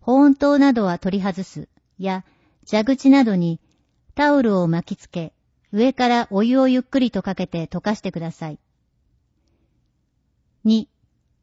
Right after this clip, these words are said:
全く水が出ない場合は、業者へご連絡を。維持の処理を行っても水が出ない場合は、次の指定工事業者に連絡してください。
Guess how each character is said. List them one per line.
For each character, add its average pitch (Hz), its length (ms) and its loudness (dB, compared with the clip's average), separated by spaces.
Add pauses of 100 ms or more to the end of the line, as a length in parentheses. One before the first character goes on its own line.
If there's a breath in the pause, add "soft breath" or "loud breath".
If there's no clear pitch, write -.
(260)
全 220 200 -2 (280)
く 294 120 0
水 277 220 4
が 269 160 0
出 277 100 4
な 262 160 4
い 208 80 0
場 185 140 -2
合 180 140 -2
は、 165 280 -8 (100)
業 220 200 0
者 233 180 -2
へ 226 80 0
ご 208 140 0
連 202 160 2
絡 190 280 -4
を。 175 180 -6 (1600)
維 277 120 -2
持 302 140 2
の 254 140 6
処 233 160 0
理 220 140 0
を 175 180 0
行 - 120 -6
っ 190 200 -2
て 185 180 -4
も 165 220 -4 (160)
水 196 220 -6
が 233 120 0
出 220 120 0
な 226 160 2
い 214 60 0
場 185 160 -4
合 175 140 -4
は、 165 260 -10 (440)
次 269 280 2
の 220 140 4
指 175 100 -8
定 247 240 -2
工 240 200 -2
事 226 160 -4
業 240 180 0
者 180 180 -6
に 160 260 -6
連 196 140 -4
絡 190 220 -4
し - 80 -12
て 185 100 -8
く 180 80 -6
だ 180 100 -6
さ 175 200 -8
い。 156 120 -12